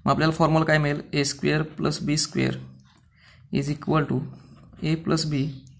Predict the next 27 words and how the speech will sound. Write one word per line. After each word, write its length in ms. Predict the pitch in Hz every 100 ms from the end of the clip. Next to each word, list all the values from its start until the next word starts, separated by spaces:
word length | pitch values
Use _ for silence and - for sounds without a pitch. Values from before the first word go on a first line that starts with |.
| - - _ _ _ _ _ -
ब्रॅकेट 500 | 135 139 139 165 170
स्क्वेअर 380 | - 135 131 135 - - 156 151
minus 460 | 143 139 143 185 - - - - - - - 69
टू 80 |
ए 100 | 65 65
बी. 140 | - - - - - - - - - -
आणि 100 | 147
हा 220 | 131 160
जो 140 | 175 190
फॉर्म्युला 420 | 190 165 156 139
आहे, 120 | 151 - - - - - - - _ - _ - - - - - _ -
तो 80 | 160
फॉर्म्युला 360 | 165 156 151
आपल्याला 280 | 147 139 170 220 - - -
यूज 200 | 139 131
करायचा 320 | - 123 120
आहे. 100 | - 135 - -
कुठला 240 | 139 151
फॉर्म्युला? 400 | 151 147 143 185 190 - -
ए 120 | 147
स्क्वेअर 340 | 147 - 156 165
प्लस 280 | 165 185 185
बी 160 | 151
स्क्वेअर 320 | 131 - 131 131
is 220 | 135 143
equal 240 | 135 127
to, 60 | 123